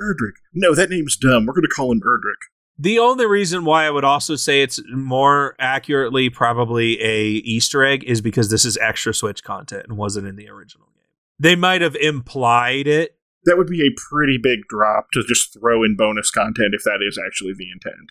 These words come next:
Speaker 1: yeah.
Speaker 2: And it would probably infuriate people, but hey, Kingdom Hearts does the exact same thing all the time with their random mobile games, so who knows? <laughs> Maybe that's right.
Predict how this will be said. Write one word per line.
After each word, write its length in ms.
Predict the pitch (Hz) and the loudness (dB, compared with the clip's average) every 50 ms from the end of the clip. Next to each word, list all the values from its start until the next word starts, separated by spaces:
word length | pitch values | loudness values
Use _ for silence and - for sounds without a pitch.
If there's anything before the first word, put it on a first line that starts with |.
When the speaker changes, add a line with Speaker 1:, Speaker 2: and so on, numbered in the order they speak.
| _ | _
Speaker 1:
yeah. 100 | 87 87 76 - - 147 | _ -18 -16 -10 -2 2
Speaker 2:
And 160 | 147 151 165 | 2 4 4
it 160 | 170 147 135 | 4 2 0
would 320 | 143 143 131 147 151 127 | -4 -2 0 0 0 0
probably 540 | - 135 139 143 147 143 135 135 127 131 123 | -2 -4 -2 -2 0 0 -2 0 0 0 0
infuriate 640 | 117 110 110 - 123 120 113 110 107 104 101 101 98 | 0 -2 -4 -4 -2 0 2 2 2 2 0 0 -4
people, 360 | - 110 101 95 95 110 107 104 | -4 -4 -4 -4 -2 -2 -2 2
but 280 | 107 110 107 104 - | 2 2 2 2 -2
hey, 480 | 123 131 120 117 123 135 127 113 113 101 | -6 -8 -6 -2 0 0 2 2 0 -2
Kingdom 380 | 107 - - 147 135 131 131 | -6 -6 -4 -4 -2 -2 -2
Hearts 340 | 123 131 135 127 117 - 120 | 2 2 2 2 0 -2 -6
does 300 | 107 127 123 123 120 107 | -2 0 2 2 2 0
the 120 | 107 120 113 | -2 -4 -4
exact 360 | 110 98 127 117 113 113 - | -4 0 0 0 0 0 -2
same 200 | - 123 113 104 | -4 -4 -4 -4
thing 160 | 110 113 107 101 | -4 -4 -6 -6
all 340 | - 110 113 110 113 117 110 | -4 0 2 2 2 2 0
the 100 | 113 107 | -2 -4
time 380 | - 113 110 113 107 98 98 _ _ _ _ _ _ _ - | 0 2 2 2 2 -2 -4 _ _ _ _ _ _ _ -6
with 100 | 123 120 | 0 2
their 120 | 143 120 | 2 0
random 520 | 107 101 117 110 113 117 113 117 113 107 104 | 2 0 0 0 0 0 -2 -4 -6 -6 -2
mobile 300 | 107 110 113 104 107 104 | 0 2 2 2 0 -2
games, 380 | 101 151 156 151 98 - - - | -2 -4 -8 -8 -8 -2 0 2
so 500 | - - 113 101 98 98 98 104 110 - _ _ - - _ _ _ _ _ _ _ _ _ - | 2 4 4 4 2 2 0 -4 -8 -12 _ _ -20 -20 _ _ _ _ _ _ _ _ _ -2
who 160 | 156 156 160 | 2 2 4
knows? 600 | 160 160 151 135 123 104 202 220 - - - - 508 | 4 4 4 4 2 0 2 0 2 2 2 0 -4
<laughs> 40 | - 466 _ _ _ _ _ _ _ _ _ _ _ _ _ _ - | -10 _ _ _ _ _ _ _ _ _ _ _ _ _ _ _ -12
Maybe 540 | 131 135 139 147 160 160 156 165 156 160 165 | -2 0 2 4 4 4 2 2 0 0 0
that's 260 | 147 156 151 139 - 160 | 2 0 0 0 0 0
right. 400 | 156 143 127 107 92 117 - | 2 2 2 0 -4 -10 -14